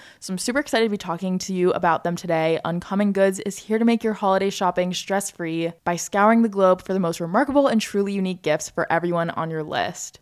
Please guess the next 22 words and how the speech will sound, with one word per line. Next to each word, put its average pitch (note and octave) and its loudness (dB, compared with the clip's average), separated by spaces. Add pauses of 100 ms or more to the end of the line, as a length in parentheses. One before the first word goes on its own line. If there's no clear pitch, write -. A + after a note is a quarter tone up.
No G3+ 4
matter G#3+ 6
who A3 4
you're G#3 0
shopping F3 -2
for, D#3+ -2
maybe F3 2
it's F3+ 0
your F#3 -2
secret - -8
Santa A3 4
or - 2
your F3+ 0
entire F3 -6
family, G3+ 2
Uncommon A3+ 2
Goods G#3 2
knows F3 2
exactly E3 -6
what G#3 -4
they A3 0
want. D#3 -2